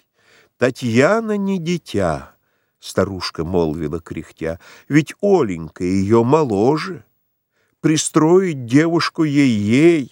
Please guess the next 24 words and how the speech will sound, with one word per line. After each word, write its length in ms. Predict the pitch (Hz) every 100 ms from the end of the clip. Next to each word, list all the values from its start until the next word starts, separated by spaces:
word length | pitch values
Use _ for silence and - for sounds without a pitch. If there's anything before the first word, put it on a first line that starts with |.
| _
пора. 500 | - 117 110 95 82 _ _ _ _ _ _ _ _ -
А 100 | 185
что 300 | - 208 202
мне 240 | 139 104
делать 420 | 92 131 156 151
с 160 | - -
ней? 360 | 139 135 131 _ _ _ _ _ _ -
Всем 560 | - - 208 226 214
наотрез 580 | 190 160 - 143 185 -
одно 360 | 123 117 147 147
и 100 | 120
то 300 | - 110 101
же: 180 | 123
не 480 | 135 156 196 240 214
иду". 480 | 160 165 165 170 202 _ _ _ _ _ _ _ _ _ -
И 80 |
все 320 | 143 - 156 120
грустит 760 | 113 117 - - 220 214 -
она, 520 | 185 170 170 170 156 _ -
да 180 | 143 139
бродит 560 | 113 120 165 170 -
по 140 | - 117
лесам 580 | 95 - - 85 82
одна. 500 | 82 80 85 80 82